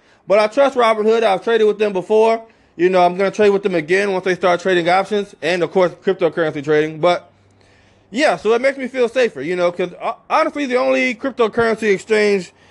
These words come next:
that I really feel comfortable with is Coinbase. You know, but there's a bunch of 'em out there, but I just don't feel comfortable with 'em other than Coinbase because it's the biggest one. If something were to go wrong with that, it would be everywhere, and I would know, and I would know about it, like, as soon as it happened, okay?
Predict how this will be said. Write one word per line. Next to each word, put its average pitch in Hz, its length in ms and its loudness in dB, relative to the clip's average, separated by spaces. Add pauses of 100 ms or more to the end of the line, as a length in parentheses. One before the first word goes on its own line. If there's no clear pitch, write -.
(140)
that 170 140 4
I 185 140 6
really 185 440 4
feel 175 220 -2
comfortable 170 360 -2
with 151 260 2
is 143 140 -4
Coinbase. 160 600 -2 (480)
You 143 100 -6
know, 147 160 2
but 143 120 -4
there's 247 140 2
a 240 60 0
bunch 269 260 2
of 226 140 4
'em 208 100 -2
out 233 200 0
there, 147 240 -2 (180)
but 202 80 -4
I 247 60 0
just 254 140 -6
don't 240 200 -2
feel 240 120 2
comfortable 226 360 0
with 214 160 4
'em 202 80 0
other 202 160 2
than 190 100 -2
Coinbase 190 500 0
because 180 200 -4
it's 175 100 -6
the 160 60 -8
biggest 185 340 0
one. 165 300 -2 (200)
If 139 140 -4
something 214 220 2
were 196 80 4
to 180 80 0
go 180 160 0
wrong 170 240 2
with 143 140 -4
that, 165 180 0
it 160 40 -4
would 156 140 -2
be 143 140 0
everywhere, 156 400 2
and 147 100 0
I 147 60 2
would 139 160 0
know, 151 300 2 (180)
and 131 100 -6
I 143 80 2
would 139 140 0
know 147 180 4
about 139 260 2
it, 135 140 -4
like, 120 200 -4
as 117 120 -8
soon 147 140 -4
as 123 80 -6
it 120 80 -6
happened, 110 340 -4
okay? 127 280 -4